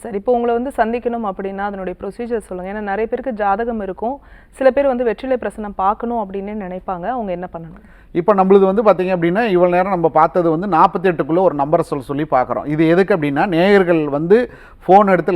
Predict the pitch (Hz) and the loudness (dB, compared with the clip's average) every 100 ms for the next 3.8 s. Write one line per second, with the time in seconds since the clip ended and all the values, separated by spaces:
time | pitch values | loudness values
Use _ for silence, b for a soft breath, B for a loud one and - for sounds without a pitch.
0 | 151 180 202 196 170 165 160 165 165 151 | 4 4 4 4 4 2 -2 -2 -2 0
1 | 156 170 170 156 147 135 143 143 127 135 | 0 0 0 -2 -4 -6 -6 -6 -6 -4
2 | 185 185 143 202 b b - 156 185 170 | 0 0 0 -4 b b 0 2 4 4
3 | 165 220 214 175 170 185 170 | 4 6 8 6 4 0 2